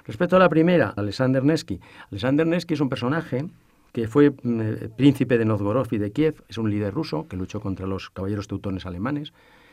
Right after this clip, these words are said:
los derrotó, y que hoy en día es santo, gracias a esto. Uno va a las iglesias, mm, ortodoxas en Rusia, incluso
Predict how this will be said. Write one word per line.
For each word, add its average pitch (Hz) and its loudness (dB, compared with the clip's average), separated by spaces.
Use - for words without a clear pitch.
los 87 -10
derrotó, 92 -6
y 117 -4
que 117 -2
hoy 123 2
en 123 2
día 131 0
es 135 -6
santo, 139 -8
gracias 85 -8
a 98 -8
esto. - -16
Uno 98 -4
va 107 -2
a 110 -2
las 101 -4
iglesias, 95 -8
mm, 98 -6
ortodoxas 160 -2
en 107 -4
Rusia, 156 -6
incluso 90 -10